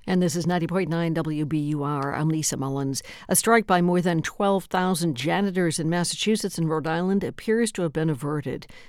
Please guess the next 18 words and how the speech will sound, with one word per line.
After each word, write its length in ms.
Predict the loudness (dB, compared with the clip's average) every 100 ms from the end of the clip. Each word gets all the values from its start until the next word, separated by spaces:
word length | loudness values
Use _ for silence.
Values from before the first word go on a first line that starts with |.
| -16
The 80 | -8
Service 380 | -4 -2 -4 -4
Employees 560 | -6 -4 -2 -2 -2
International 680 | -2 -2 -4 -2 -2 -2 -4
Local 260 | -4 -6 -8
thirty-two 600 | -6 -8 -8 -2 0 0
says 260 | -2 -4
it 120 | -6 -6
reached 300 | -6 -6 -10
a 40 |
tentative 480 | -4 -4 0 -2 -2
agreement 460 | -2 0 0 -2 -6 -20 -10
with 120 | -6
the 60 | -4
region's 420 | -4 -2 -2 -4
largest 560 | -4 -2 -2 -2 -4 -6
cleaning 380 | 0 2 4 0
contractors. 840 | -4 -8 -6 -8 -8 -8 -8